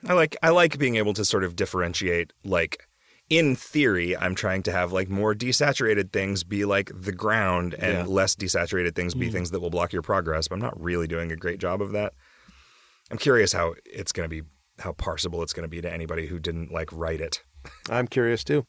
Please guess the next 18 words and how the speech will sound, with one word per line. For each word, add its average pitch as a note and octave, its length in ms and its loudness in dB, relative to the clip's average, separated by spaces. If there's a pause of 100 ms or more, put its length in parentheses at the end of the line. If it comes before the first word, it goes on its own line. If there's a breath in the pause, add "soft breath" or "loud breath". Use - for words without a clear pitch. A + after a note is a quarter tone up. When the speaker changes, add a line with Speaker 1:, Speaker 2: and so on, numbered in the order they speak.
Speaker 1:
We'll C#3 120 -2
see. G#2+ 340 2 (3000)
I A2+ 60 -4
also F3+ 160 -2
got D#3+ 120 2
a C3 40 2
new G2 100 0
television. D#2+ 640 -4
I - 40 -12
don't F#2+ 100 -2
remember F#2+ 260 -2
if F2+ 80 -8
I E2 60 -6
talked D#2+ 220 -12
about - 160 -8
that - 160 -12
on - 120 -14
the - 220 -16